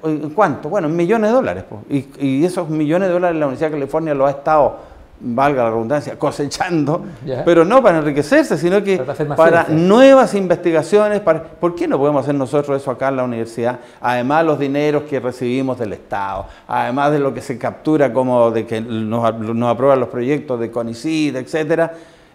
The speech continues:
Speaker 1: también del ámbito, ¿no es cierto?, eh, privado, etcétera, pudiéramos conectarnos fuertemente y recibir los aportes para, eh, para realizar investigaciones, ¿eh?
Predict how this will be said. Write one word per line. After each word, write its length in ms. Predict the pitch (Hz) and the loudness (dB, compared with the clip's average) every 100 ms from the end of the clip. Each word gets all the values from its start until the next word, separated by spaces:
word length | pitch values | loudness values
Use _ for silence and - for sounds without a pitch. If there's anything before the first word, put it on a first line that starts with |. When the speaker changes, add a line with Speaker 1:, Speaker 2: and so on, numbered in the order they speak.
| - | 2
Speaker 1:
también 580 | 151 151 262 262 - - - _ _ | 2 4 4 4 0 -14 -20 _ _
del 240 | - 160 214 | -2 2 2
ámbito, 460 | 226 214 196 196 | 0 -2 0 0
¿no 80 | 180 | 0
es 60 | 170 | 0
cierto?, 760 | 190 190 - 175 170 160 151 | -4 -4 -4 0 2 0 0
eh, 80 | 135 | -4
privado, 680 | 117 135 131 165 180 170 165 | -6 -2 0 2 2 2 2
etcétera, 480 | 151 151 185 185 180 | 2 0 0 0 0
pudiéramos 600 | 156 214 294 294 226 196 - - - | 2 2 4 4 2 0 -4 -20 -12
conectarnos 760 | - 151 151 151 220 247 185 156 | 0 2 2 0 -4 -2 -4 -2
fuertemente 800 | - 220 214 220 220 185 180 180 | 2 2 2 -2 0 -2 -2 -2
y 80 | |
recibir 400 | 165 170 170 185 | -2 -2 0 0
los 180 | 208 196 | 2 0
aportes 480 | 185 262 240 - 214 | 0 -2 -4 -6 -8
para, 400 | - 175 175 170 - - - - | -4 0 0 -2 -10 -20 -20 -8
eh, 580 | 139 147 147 147 143 139 | -2 0 2 2 0 -2
para 260 | 147 160 156 | -2 -2 -4
realizar 400 | 160 175 165 196 208 | -2 -2 0 -2 -2
investigaciones, 720 | 196 196 202 196 294 127 95 143 | -4 -4 -4 -4 -6 -8 -12 -10
¿eh? 280 | 131 113 | -6 -6